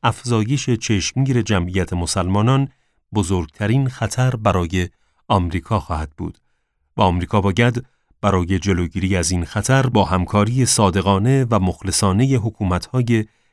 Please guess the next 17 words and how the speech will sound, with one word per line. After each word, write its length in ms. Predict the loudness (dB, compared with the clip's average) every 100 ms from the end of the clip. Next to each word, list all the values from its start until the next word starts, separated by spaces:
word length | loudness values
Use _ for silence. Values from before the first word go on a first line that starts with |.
| _
کشورهای 600 | -4 0 0 0 -2 -2
اسلامی 540 | -2 2 2 4 2 -2 _ _ -2
اقدامات 640 | 0 2 2 4 2 0 -4
گسترده‌ای 800 | -2 -2 0 -2 0 0 0
به 100 | 0
عمل 280 | 0 0 2
آورد 480 | 0 2 0 0 -6 _ _ _ -6
و 80 | -2
در 180 | 0 -2
همهٔ 560 | -2 2 2 2 0
کشورهای 560 | 0 -6 -4 -4 -4 -4
اسلامی 580 | -4 -2 0 2 2 0 -4 _ _ -4
استفاده 580 | -2 -2 -2 0 2 2
از 180 | 0 0
ابزارها 800 | -2 -2 0 0 0 -2 -2 0 0
و 220 | 0 0
داروهای 720 | 0 -2 -2 -2 -2 0 -2